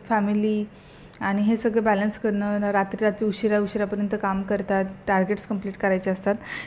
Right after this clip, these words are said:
ह्याच्यामुळेही त्यांचा रक्तदाब आपल्याला वाढलेला दिसतो. तर हे तुम्ही मेन्शन करू शकता, मी तुम्हाला एक्स्ट्रा सांगते, तर म्हणून तुम्हाला सांगितलं, जे जे मला एक्स्ट्रा वाटेल ते मी तुम्हाला, अ, ह्याच्यामध्ये, व्हिडिओमध्ये ॲड करणार आहे. त्यात अजून आपण बघूया मेंदूच्या विकारामध्ये,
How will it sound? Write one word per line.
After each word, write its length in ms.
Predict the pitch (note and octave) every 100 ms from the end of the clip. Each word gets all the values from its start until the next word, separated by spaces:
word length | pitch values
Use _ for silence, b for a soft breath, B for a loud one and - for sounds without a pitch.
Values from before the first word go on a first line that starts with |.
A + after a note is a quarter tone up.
| -
ह्याच्यामुळेही 560 | G#3+ A3 A3 A3+ B3+ F#4+ - - - - - - - - - - - -
त्यांचा 280 | G#3 G#3
रक्तदाब 380 | A3 G#3+ G#3+ A3+
आपल्याला 340 | G#3+ G#3 A3 C4+
वाढलेला 360 | G#3 F#3+ G3
दिसतो. 400 | F#3 F#3 - E3+ B B B -
तर 60 | C#4
हे 220 | C#4+ D4
तुम्ही 240 | D4+ D4+
मेन्शन 320 | D4+ C4 C#4 C4+
करू 160 | C4
शकता, 280 | C4 B3+ B3+
मी 100 | C4
तुम्हाला 280 | C4 B3+ A#3+
एक्स्ट्रा 260 | A#3+ B3+
सांगते, 400 | A#3+ B3 A3 C4 F#4+ B B B -
तर 40 |
म्हणून 300 | A#3 A#3 B3+
तुम्हाला 260 | C4+ B3+ A#3+
सांगितलं, 380 | B3+ A#3+ B3 C#4
जे 220 | B3+ B3
जे 100 | B3+
मला 420 | B3+ A#3+ A#3+ A#3+
एक्स्ट्रा 300 | A#3+ - A#3+
वाटेल 280 | G#3+ A#3+ A#3+
ते 60 |
मी 80 | A#3+ A#3
तुम्हाला, 300 | A#3 A#3 D#4 - B B B A3+
अ, 40 | A3 G#3+ G#3+ -
ह्याच्यामध्ये, 500 | A3 G#3+ A#3 A3+ B3
व्हिडिओमध्ये 440 | D4 A3+ A3 A3 A3
ॲड 140 | F#3+
करणार 320 | F#3+ F#3+ F#3
आहे. 100 | F#3+
त्यात 240 | F#3+ A#3 B3
अजून 240 | A#3+ C4+ D4 B B -
आपण 240 | A3+ C4
बघूया 280 | B3+ B3+ C#4
मेंदूच्या 440 | C4 B3 B3+ B3 C4
विकारामध्ये, 640 | A#3 A3+ A3+ G#3+ F#3